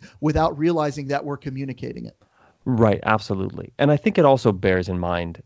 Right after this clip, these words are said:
Speaker 2: or something I think that's i-, important to be said is,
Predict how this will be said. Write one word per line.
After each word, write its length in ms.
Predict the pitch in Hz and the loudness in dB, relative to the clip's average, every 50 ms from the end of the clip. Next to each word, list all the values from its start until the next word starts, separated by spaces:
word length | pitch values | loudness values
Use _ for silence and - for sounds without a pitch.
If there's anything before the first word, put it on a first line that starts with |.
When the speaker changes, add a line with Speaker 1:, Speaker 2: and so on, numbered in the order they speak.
| _ _ - | _ _ -4
Speaker 2:
or 120 | 113 110 113 | -2 -2 -2
something 300 | - - 156 156 151 123 | -2 -2 -2 0 0 0
I 40 | 107 | 0
think 260 | - 110 98 90 - - - | 0 -2 -4 -4 -6 -12 -14
that's 440 | 92 - 95 90 - - - - - _ _ - | -10 -8 -8 -8 -10 -14 -18 -20 -20 _ _ -10
i-, 100 | - - - | -8 -8 -8
important 480 | - - 101 92 - 110 107 92 104 98 | -8 -8 -8 -6 -2 0 0 0 0 -2
to 60 | 98 85 | -4 -4
be 100 | - 87 | -6 -8
said 360 | - - - 85 82 80 - - | -6 -2 -2 -2 -2 -2 -4 -2
is, 440 | - 98 98 92 90 87 - - - | 2 4 4 4 4 2 -2 -8 -14